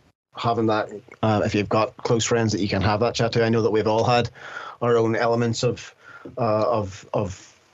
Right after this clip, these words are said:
stress and, and down points in our lives, and I know that <clears throat> we've got a quite, quite a tight group of friends here, and we're, we're able to, to reach out. Um, so I, I'm talking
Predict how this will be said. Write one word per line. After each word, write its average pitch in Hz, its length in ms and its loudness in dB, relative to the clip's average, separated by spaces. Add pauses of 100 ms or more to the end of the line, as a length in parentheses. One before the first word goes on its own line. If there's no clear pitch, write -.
(160)
stress 117 520 0
and, 107 160 0
and 101 360 -2
down 110 240 0
points 110 240 0
in 113 60 2
our 110 60 2
lives, 110 220 0
and 98 320 0 (220)
I 113 140 2
know 104 320 2 (260)
that - 380 2
<clears throat> - 0 -
we've 123 180 -2
got 123 140 0
a 117 40 0
quite, 117 260 -2 (280)
quite 117 180 -2
a 104 180 -2 (240)
tight - 260 -2
group 120 180 -2
of 107 80 -4
friends 110 340 0
here, 117 200 4
and 107 360 -2
we're, 104 240 0
we're 107 240 0
able 107 280 2
to, 120 280 4
to 120 120 -2
reach 117 280 0
out. 123 220 2 (500)
Um, 98 360 0
so 101 500 0 (720)
I, 101 140 0
I'm 98 160 0
talking 98 460 0